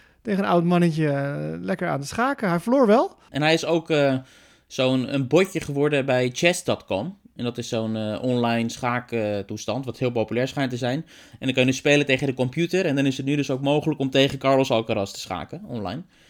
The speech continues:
Speaker 2: En hij doet dat al van jongs af aan, met zijn opa. Vandaar ook de link. Het is niet dat hij random ineens begon te schaken. Dat is iets wat hij <laughs> graag doet als, eh,
Speaker 1: <laughs>
Speaker 2: als, als hobby en ook voor zijn tennis geeft hij aan. Goed voor de concentratie en de strategie.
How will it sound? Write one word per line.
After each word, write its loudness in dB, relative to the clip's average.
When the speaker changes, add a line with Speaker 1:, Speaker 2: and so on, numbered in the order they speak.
Speaker 2:
En 0
hij 6
doet 2
dat 0
al 2
van -4
jongs 0
af -4
aan, -6
met -4
zijn -4
opa. -4
Vandaar 0
ook 0
de -2
link. 2
Het -6
is -4
niet 2
dat -2
hij -2
random 4
ineens 0
begon -8
te -8
schaken. -4
Dat 0
is -6
iets -4
wat -8
hij -8
<laughs> -8
graag -4
doet -4
als, -4
eh, -4
Speaker 1:
<laughs> -8
Speaker 2:
als, -2
als -2
hobby 6
en 4
ook 2
voor 2
zijn -8
tennis 2
geeft -6
hij -6
aan. -10
Goed -14
voor -4
de -8
concentratie -4
en -4
de -4
strategie. -6